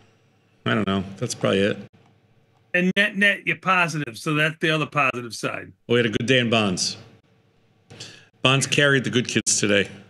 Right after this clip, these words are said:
Speaker 2: Bonds carried the good kids, yes. Haven't been able to say that a lot. You made a bunch of trades today, a hundred twenty some odd trades. You even moved some stuff to, um,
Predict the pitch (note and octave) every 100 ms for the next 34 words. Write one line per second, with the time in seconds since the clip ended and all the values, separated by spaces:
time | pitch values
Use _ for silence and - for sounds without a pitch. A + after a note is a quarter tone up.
0 | _ _ _ _ _ _ _ _ _ -
1 | C3 C3 - D3+ C3 B2 A#2 B2 G2+ -
2 | A#2 A2 - A#2 G2 - - - _ _
3 | _ _ _ - E3+ E3+ F3 E3+ D#3 C#3+
4 | - D#3 C#3+ C3+ B2+ A2+ A2 - _ _
5 | - C#4 D#4+ D#3+ G#3+ C4 C4+ - F#3+ B3+
6 | - B3 F#3+ E3+ G#3 G#3 - G3+ G3 G#3
7 | F#3+ E3+ - F#3 G3 E3+ - - - G#3
8 | D#4+ C#4 A3 G#3+ A#3+ A#3 A#3+ - C4 -
9 | - A#3+ A3+ A3 A3 A3 A3 G#3+ G3+